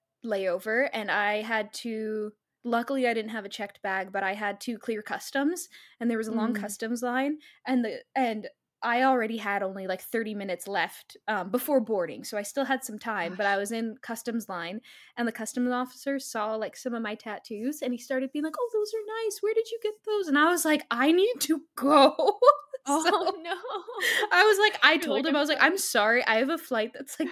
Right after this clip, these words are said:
Speaker 2: <laughs>
Speaker 1: boarding," and then I had to haul through all these gates, and you just get hot anyway. <laughs>
Speaker 2: Yes.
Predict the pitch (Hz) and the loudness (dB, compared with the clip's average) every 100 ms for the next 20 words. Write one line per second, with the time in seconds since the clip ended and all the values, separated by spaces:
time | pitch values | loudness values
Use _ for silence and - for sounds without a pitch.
0 | - 403 226 190 220 285 302 - - - | -6 -8 -2 0 0 0 -2 -8 -18 -6
1 | 254 254 254 254 247 226 - - 220 226 | 0 2 2 2 0 -2 -8 -2 2 2
2 | 202 - 240 240 233 214 226 277 277 311 | 2 -2 -4 -4 -4 -4 -2 2 2 2
3 | 392 - 226 - 185 - - - 247 220 | 0 -2 -6 -6 -6 -6 -8 -2 -2 0
4 | 180 370 - - 494 - - - _ _ | 4 2 2 0 2 2 -6 -10 _ _
5 | 254 240 254 302 302 - 403 - | -12 -6 -2 -2 -4 -8 -8 -8